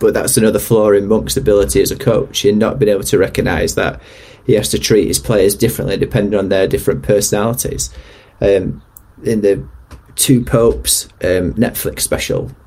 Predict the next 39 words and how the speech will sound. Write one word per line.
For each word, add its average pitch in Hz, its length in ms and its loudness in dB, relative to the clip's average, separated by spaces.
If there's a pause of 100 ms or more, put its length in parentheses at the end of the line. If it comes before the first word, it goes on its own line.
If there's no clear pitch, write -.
the, 92 200 2 (140)
the 95 100 -2
joke 104 340 2
there 101 280 2
is, 82 120 2
how 95 180 -2
does 95 160 -4
an 95 80 -4
Argentinian 92 580 -4
kill 107 140 0
himself? - 400 -4
He 98 80 -2
jumps - 260 -2
off - 120 -4
his 92 160 0
ego. 101 480 0 (640)
Um, 92 440 0 (520)
and 117 360 2 (380)
th-, 131 300 -6
that, 131 360 0 (520)
u-, - 240 -4
ultimately, 131 760 2 (160)
that 127 440 -4
is 107 160 2
what 120 480 -2
Forestieri 117 640 4
needs, 123 320 4
somebody 104 280 2
to, - 280 -2 (120)
to 127 100 -2
blow 107 260 2
him 101 120 2
up - 300 -2
and 98 220 -6
to - 100 -2
make 104 280 0
him - 80 0
feel - 220 0
special. - 640 -2